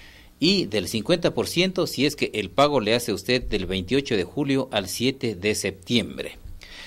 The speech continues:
Se eliminarán los intereses, multas y recargos siempre que el beneficiario realice la cancelación de la totalidad del monto pendiente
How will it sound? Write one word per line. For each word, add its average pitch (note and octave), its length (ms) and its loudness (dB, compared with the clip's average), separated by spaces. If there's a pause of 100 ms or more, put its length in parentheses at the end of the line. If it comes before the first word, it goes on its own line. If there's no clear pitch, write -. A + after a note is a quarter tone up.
(220)
Se - 240 0
eliminarán E3 680 4
los C3 160 2
intereses, C3 640 2
multas A#2 400 0
y F#2+ 100 -2
recargos C3 460 0
siempre E3 480 0
que - 80 0
el G2 100 2
beneficiario G2+ 960 2
realice G#2+ 640 0
la G2+ 160 2
cancelación F#2+ 600 0
de A2+ 120 2
la F2 160 -2
totalidad A#2+ 680 2
del F#2 220 -2
monto C3+ 560 0
pendiente A#2 760 2